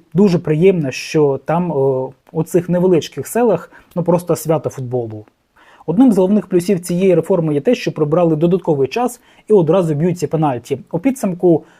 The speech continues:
з чотирнадцяти матчів ми бачимо сім серій пенальті, завдяки якій ми бачимо, що така команда, як Агротех, яка є аматорською, проходить команду Епіцентр з У П Л.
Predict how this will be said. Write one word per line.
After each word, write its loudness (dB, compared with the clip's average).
з -18
чотирнадцяти -2
матчів -2
ми -2
бачимо 0
сім -2
серій 2
пенальті, -2
завдяки 0
якій 2
ми 4
бачимо, -2
що 0
така -2
команда, 0
як -2
Агротех, -2
яка 0
є 2
аматорською, 0
проходить 0
команду -2
Епіцентр 0
з -2
У -4
П 0
Л. -4